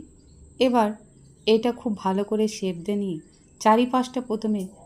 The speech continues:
ছুরি দিয়ে কেটে নেব, ঠিক এভাবে। এর চারিপাশটা কেটে নেওয়ার পর আমি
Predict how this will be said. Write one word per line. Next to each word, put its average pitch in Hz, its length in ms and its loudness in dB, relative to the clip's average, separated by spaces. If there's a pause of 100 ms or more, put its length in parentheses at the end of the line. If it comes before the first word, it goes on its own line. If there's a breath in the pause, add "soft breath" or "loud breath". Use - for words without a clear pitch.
(140)
ছুরি 202 320 -2
দিয়ে 180 240 -4 (320)
কেটে 151 300 -4
নেব, 170 220 -6 (500)
ঠিক 214 180 -6 (140)
এভাবে। 165 420 -4 (2000)
এর 262 160 2
চারিপাশটা 226 640 2 (120)
কেটে 202 240 0
নেওয়ার 214 340 0
পর 196 160 0 (1000)
আমি 202 200 2